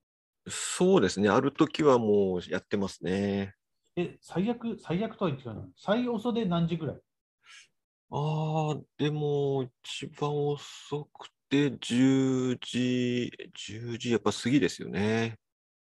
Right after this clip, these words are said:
Speaker 2: へー、そんな中、さっき「今日は」って言ってましたね。「この後仕事で」って。
Speaker 1: <laughs>
Speaker 2: まさしく今日がそんな感じ？
Speaker 1: そうですね。
Speaker 2: <laughs> すいませんね。
Speaker 1: いえいえいえ。
Speaker 2: ええ、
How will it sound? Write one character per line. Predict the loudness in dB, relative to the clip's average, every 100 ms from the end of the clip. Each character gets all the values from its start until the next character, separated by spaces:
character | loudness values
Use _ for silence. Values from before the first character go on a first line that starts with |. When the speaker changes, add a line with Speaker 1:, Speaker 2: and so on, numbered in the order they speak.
| _
Speaker 2:
へ | -8 -6 -6 -6 -6 -8
ー、 |
そ | -6
ん | -4
な | 0
中、 | 0 0 -2
さ | -2
っ | -8
き | -8 -14 -4
「今 | 0
日 | 2
は」 | 2 0 -2 -12 _ _ _
っ | _
て | -12
言 | -12
っ |
て | -10
ま | -10 -10
し | -12
た |
ね。 | -20
「こ | -10 -6
の | -6
後 | -6 -10
仕 | -10
事 | -10 -8 -8
で」 | -8 -10
っ |
て。 | -14 -4
Speaker 1:
<laughs> | 2 2 2 -2 -10 0 0 2 -2 2 6 6 6 -16 -8 0 4
Speaker 2:
ま | 4 2
さ | -2
し | -2
く | -4
今 | 0 4 4
日 |
が | 2
そ | 0
ん |
な | -4
感 | -4 -8
じ？ | -12 -20 _ -20 -8
Speaker 1:
そ | 4 6
う |
で | 6
す | 0
ね。 | 0 2 4 2 -2 _ -14
Speaker 2:
<laughs> |
す | -10 -6 -6 -6 -10 -8 -8 0 4 4 2 _ -10
い |
ま | -4 -2
せ | -2
ん | -2
ね。 | -2 -2 -6 -10 _ 8
Speaker 1:
い |
え | 10
い |
え | 12 10 8 6
い | 0
え。 | -6 -12
Speaker 2:
え |
え、 | -8 -6